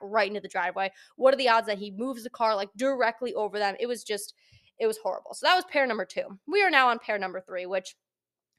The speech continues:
I would like to say have, have lasted me way longer and will probably continue to last.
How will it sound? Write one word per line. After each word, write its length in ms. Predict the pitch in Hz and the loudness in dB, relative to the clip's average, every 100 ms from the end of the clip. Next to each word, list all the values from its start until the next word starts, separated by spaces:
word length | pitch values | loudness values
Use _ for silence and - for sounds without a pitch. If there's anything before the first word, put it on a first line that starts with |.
| _ | _
I 200 | 247 254 | 6 6
would 100 | 233 | 4
like 160 | 214 196 | 0 -2
to 80 | 202 | -4
say 160 | 202 | -6
have, 160 | 196 190 | -4 -4
have 180 | 190 190 | -4 -2
lasted 320 | 196 185 202 | -4 -4 -10
me 120 | 190 | -8
way 240 | 190 226 208 | 0 0 2
longer 300 | 190 185 214 | -2 -4 -8
and 120 | 254 | -8
will 80 | 285 | -4
probably 240 | 262 214 | -2 -2
continue 340 | 202 208 180 | -6 -12 -12
to 60 | 175 | -6
last. 220 | 185 190 | -6 -6